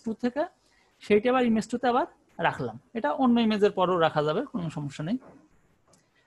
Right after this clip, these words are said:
তারপর আমরা ইমেজটাকে শো করলাম। তাহলে শো করলে আমরা যদি এটাকে run করি, তাহলে কিন্তু এই যে, যে ইমেজটা এইখান থেকে, এই ইমেজটা যেটা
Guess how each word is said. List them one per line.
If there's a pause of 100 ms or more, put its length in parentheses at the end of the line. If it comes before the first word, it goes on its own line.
(120)
তারপর
আমরা
ইমেজটাকে (100)
শো (100)
করলাম। (480)
তাহলে
শো (120)
করলে
আমরা
যদি
এটাকে
run (100)
করি, (1000)
তাহলে
কিন্তু (100)
এই
যে, (600)
যে (220)
ইমেজটা (200)
এইখান
থেকে,
এই
ইমেজটা (300)
যেটা